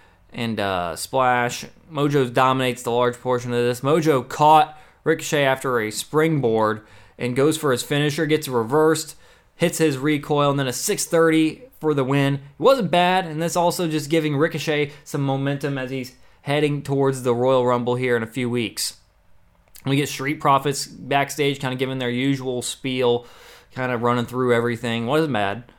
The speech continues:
And then we get Charlotte Flair versus Sarah Logan. I don't understand why we had this match again. I didn't see it necessary. It's pretty much the same thing we saw last week, except the match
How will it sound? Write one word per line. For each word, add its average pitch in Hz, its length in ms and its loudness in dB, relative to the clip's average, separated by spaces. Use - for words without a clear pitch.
And - 80 -6
then 135 80 0
we 143 80 2
get 147 160 -2
Charlotte 196 500 2
Flair 175 420 2
versus 170 520 0
Sarah 165 360 2
Logan. 160 600 2
I 131 100 -2
don't 127 140 -2
understand 131 460 -4
why 123 120 0
we 120 100 0
had 131 260 0
this 135 160 -2
match 135 260 -2
again. 131 400 -4
I 127 180 -2
didn't 120 200 -2
see 117 200 -6
it 90 100 -8
necessary. 120 960 -2
It's - 160 -18
pretty 170 180 2
much 160 100 2
the 160 80 -6
same 175 220 -2
thing 175 180 0
we 160 80 0
saw 160 240 2
last 156 420 2
week, 151 200 -4
except 156 380 -2
the 147 60 -4
match 143 320 0